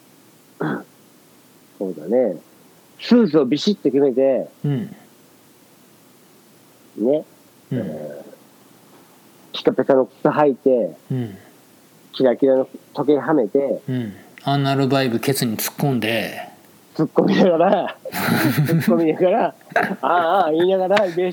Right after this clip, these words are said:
Speaker 1: 交換してる。
Speaker 2: あんあんはだけは言ってほしくないけどね。
Speaker 1: <laughs> 言いながら名刺交換して、
Speaker 2: はあ。
Speaker 1: ビジネス街をかっ歩してる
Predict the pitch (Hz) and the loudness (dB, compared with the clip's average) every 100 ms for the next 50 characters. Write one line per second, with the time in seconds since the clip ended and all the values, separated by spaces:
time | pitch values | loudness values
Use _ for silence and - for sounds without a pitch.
0 | - 185 160 156 135 185 165 180 - - | -4 -4 -2 -2 -4 -6 -4 -2 -4 -6
1 | - 262 - 190 190 147 139 131 127 143 | -8 -4 0 0 2 0 0 0 2 2
2 | 160 156 117 135 131 135 - 147 262 135 | 2 2 2 0 0 -2 0 0 0 -2
3 | 196 - 202 - - - 294 - - 220 | -4 -4 -10 -10 -12 0 0 0 0 2
4 | 180 - - - - - 311 269 214 - | 0 -2 -2 -4 -4 -6 -4 -2 -2 -2
5 | 156 165 175 175 175 - 170 - - 254 | 2 4 4 2 0 -2 -4 -4 -14 -12
6 | 254 208 - 151 180 175 - 208 170 151 | -8 -8 -4 0 0 0 0 0 2 0
7 | 143 139 139 - - 156 143 117 104 127 | 0 0 -2 -4 -2 0 0 -2 0 0
8 | 135 147 160 160 170 135 - 170 - 147 | 0 0 -2 0 0 0 -2 -6 -2 -4
9 | 127 - 147 185 156 | -4 -2 0 2 0